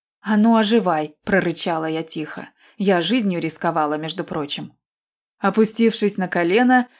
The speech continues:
я быстро перекинула старика через него.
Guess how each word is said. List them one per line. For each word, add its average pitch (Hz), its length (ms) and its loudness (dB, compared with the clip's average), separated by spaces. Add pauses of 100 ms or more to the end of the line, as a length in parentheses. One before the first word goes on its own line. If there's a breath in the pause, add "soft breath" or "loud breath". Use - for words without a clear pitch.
я 254 280 4
быстро 254 440 2
перекинула 202 680 0
старика 170 500 -2
через 165 320 -6
него. 156 380 -10